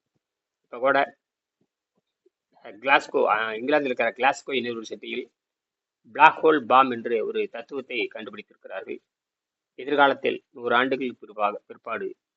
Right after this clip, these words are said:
விண்வெளியில் குடியேறி வாழ்கின்ற பொழுது, அந்த பிளாக் ஹோல் பாம், அந்த கதிர்வீச்சை பயன்படுத்தி, அந்த எஃபெக்டை பயன்படுத்தி மின்சாரம் தயாரிக்க முடியும் அப்படிலாம் சொல்லியிருக்காங்க. எல்லாமே நல்லதுக்கு தான். நன்றி, வணக்கம்.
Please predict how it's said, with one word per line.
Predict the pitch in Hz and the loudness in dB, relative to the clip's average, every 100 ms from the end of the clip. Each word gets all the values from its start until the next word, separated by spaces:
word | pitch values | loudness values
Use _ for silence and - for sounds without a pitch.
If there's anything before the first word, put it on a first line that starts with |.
| _ _ _ _ | _ _ _ _
விண்வெளியில் | 139 156 160 156 135 | -12 -4 0 0 -2
குடியேறி | - 127 123 | -4 -4 -2
வாழ்கின்ற | 110 110 110 104 | -2 -4 -4 -8
பொழுது, | 101 107 135 _ _ _ _ _ _ _ _ _ | -8 -8 -12 _ _ _ _ _ _ _ _ _
அந்த | 117 113 | -20 -14
பிளாக் | 117 143 143 | 2 2 2
ஹோல் | 143 113 | -2 0
பாம், | 113 107 | -2 -2
அந்த | 110 107 104 | -6 -14 -12
கதிர்வீச்சை | 123 131 120 87 | -8 -8 -8 -12
பயன்படுத்தி, | 101 101 98 - 120 _ | -18 -18 -18 -16 -20 _
அந்த | _ 110 | _ -16
எஃபெக்டை | 107 - 131 120 | -14 -14 -14 -10
பயன்படுத்தி | 107 101 98 104 | -10 -8 -12 -14
மின்சாரம் | 104 110 123 117 104 | -20 -18 -10 -10 -10
தயாரிக்க | 101 107 120 - | -10 -8 -8 -12
முடியும் | 90 87 78 _ _ _ _ _ _ _ 120 | -18 -16 -18 _ _ _ _ _ _ _ -18
அப்படிலாம் | 123 131 | -14 -12
சொல்லியிருக்காங்க. | 107 95 - 90 - _ - | -10 -12 -14 -20 -20 _ -16
எல்லாமே | 135 151 160 160 113 | -6 0 0 0 -2
நல்லதுக்கு | 117 107 - | -4 -6 -10
தான். | 98 95 _ _ | -16 -16 _ _
நன்றி, | 113 107 101 92 | -20 -14 -10 -10
வணக்கம். | 82 - _ | -10 -16 _